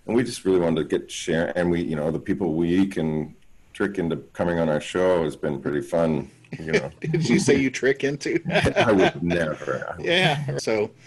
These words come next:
Speaker 2: um, yeah, you guys do a little bit f-, a different format when you have a guest, uh, because it's more than just the two of you.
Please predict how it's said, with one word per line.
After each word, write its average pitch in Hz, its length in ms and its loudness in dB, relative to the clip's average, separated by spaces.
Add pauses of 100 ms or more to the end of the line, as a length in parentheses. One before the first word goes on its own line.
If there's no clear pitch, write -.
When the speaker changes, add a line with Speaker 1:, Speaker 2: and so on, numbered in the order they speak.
(320)
Speaker 2:
um, 127 540 2
yeah, 147 140 4
you 143 140 2
guys 143 220 2
do 139 100 4
a 123 40 8
little 131 160 4
bit 113 100 2
f-, - 300 -10
a 110 60 0
different 113 300 -6
format 104 580 -4 (360)
when 107 160 -6
you 104 80 -4
have 107 180 -2
a 98 40 -4
guest, 92 520 -4 (680)
uh, 92 340 -6
because 117 800 0
it's 107 180 -8
more 117 160 -2
than 113 140 -2
just - 500 -6 (460)
the 104 100 0
two 156 220 4
of 175 100 4
you. 64 200 -8